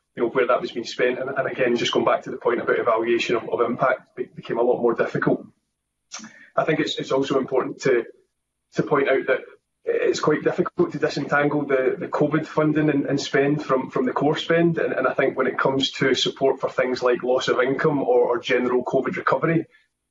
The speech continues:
it, it's not quite as easy to, to demonstrate what that was spent on, whereas something like funding for free school meals i-, is a lot more straightforward to, you know, e-, e-, establish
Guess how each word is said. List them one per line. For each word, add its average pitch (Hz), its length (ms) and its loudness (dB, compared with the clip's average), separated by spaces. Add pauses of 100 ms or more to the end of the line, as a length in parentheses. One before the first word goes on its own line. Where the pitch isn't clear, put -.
(140)
it, 110 120 2
it's 143 140 2
not 147 160 2
quite 151 200 2
as - 140 -2
easy 139 260 0
to, - 260 2
to - 140 -10
demonstrate 131 520 0
what 123 140 2
that 123 140 2
was - 120 -6
spent 131 280 0
on, 131 280 0 (220)
whereas 127 300 2
something 139 420 0
like 120 320 2
funding 120 380 -2
for 123 180 0
free 131 200 -10
school 123 280 0
meals 139 480 -2 (160)
i-, 131 120 2
is 139 100 2
a 131 40 4
lot 127 180 2
more 123 120 0
straightforward 127 560 0 (220)
to, 120 180 0 (460)
you 170 80 4
know, - 160 2
e-, - 40 0
e-, - 380 -4
establish - 500 0